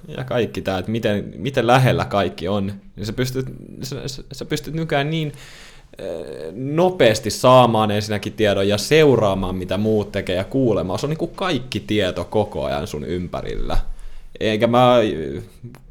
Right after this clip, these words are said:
kaksikymmentäviisi vuotta kohta mittarissa, ei nyt ihan hirveästi ole niinku tää vertailtavaa, mut voin hyvin kuvitella sen vaikutuksen meihin, et kuinka niinku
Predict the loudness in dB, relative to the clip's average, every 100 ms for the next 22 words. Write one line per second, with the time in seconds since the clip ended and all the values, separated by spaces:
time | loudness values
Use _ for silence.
0 | -14 2 4 4 0 -6 0 2 2 2
1 | 0 2 0 0 -2 -2 -2 -2 -4 -6
2 | -4 -4 -4 -8 -6 -4 0 2 2 2
3 | 0 -4 -6 -10 -20 -20 -12 2 4 8
4 | 6 6 4 2 2 2 2 2 2 2
5 | 4 2 2 0 2 2 2 -2 -4 -2
6 | 0 4 4 4 -2 -2 -2 -2 -4 0
7 | 0 -2 -10 -8 -6 -6 -4 -6 -8 -12
8 | -18 -20 -20 -16 -14 -14 -18 -20 -20 -20
9 | -20 -20 -20 -20 -20 -18 -10 -4 -4 -4
10 | -6 -6 -8 -10 -12